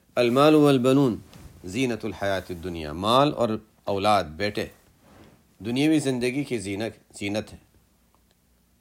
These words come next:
مال اور بیٹے، عام طور سے لوگ بیٹوں کو بہت زیادہ پسند کیا کرتے تھے، تو اس سلسلے میں خاص طور پر بیٹوں کا ذکر کیا، ورنہ اولاد عام۔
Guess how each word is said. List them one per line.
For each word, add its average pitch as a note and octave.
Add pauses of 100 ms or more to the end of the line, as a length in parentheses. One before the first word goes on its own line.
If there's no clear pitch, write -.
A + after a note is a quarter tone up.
(680)
مال B2+ (680)
اور A#2+
بیٹے، A2 (1120)
عام G2+
طور A#2
سے A2+
لوگ G#2+
بیٹوں G2+
کو A2+
بہت A#2
زیادہ A#2
پسند C#3
کیا A#2+
کرتے G2+
تھے، A#2+
تو A2
اس B2
سلسلے G#2
میں G#2+
خاص A2
طور A2
پر F#2+
بیٹوں G2+
کا G#2
ذکر F#2
کیا، A#2
ورنہ A2
اولاد A#2
عام۔ A#2+